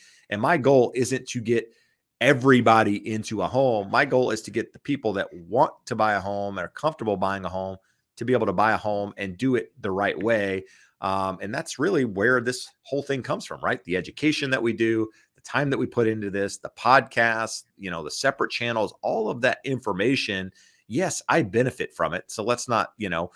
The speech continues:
um, be crazy here, but I'm trying to provide the value that you guys ultimately are trying to absorb so that you can make the right decisions. And,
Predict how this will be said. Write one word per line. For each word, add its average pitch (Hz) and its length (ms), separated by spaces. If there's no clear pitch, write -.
um, 87 640
be 107 100
crazy 135 400
here, 80 280
but - 360
I'm 165 180
trying 135 280
to 117 60
provide 98 400
the 85 60
value 87 640
that 92 300
you 90 260
guys 120 520
ultimately 117 600
are 92 160
trying 110 420
to 90 540
absorb 107 840
so - 160
that 110 120
you 107 80
can 110 120
make 104 160
the 107 60
right 95 200
decisions. 82 600
And, 95 440